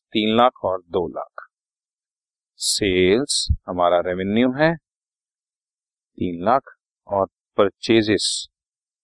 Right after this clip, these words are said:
हमारा एक्सपेंस है बच्चों, तो ये हमारी दो लाख रुपए।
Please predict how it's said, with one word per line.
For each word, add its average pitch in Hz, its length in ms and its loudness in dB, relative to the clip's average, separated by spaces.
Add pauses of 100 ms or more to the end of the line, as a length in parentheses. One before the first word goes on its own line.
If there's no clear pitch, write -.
(100)
हमारा 87 440 -6 (160)
एक्सपेंस - 960 -2
है 135 60 4
बच्चों, 101 500 0
तो - 1040 -16
ये 90 260 -4 (400)
हमारी 90 440 -6 (2250)
दो 95 300 -2
लाख - 360 -12
रुपए। - 260 -20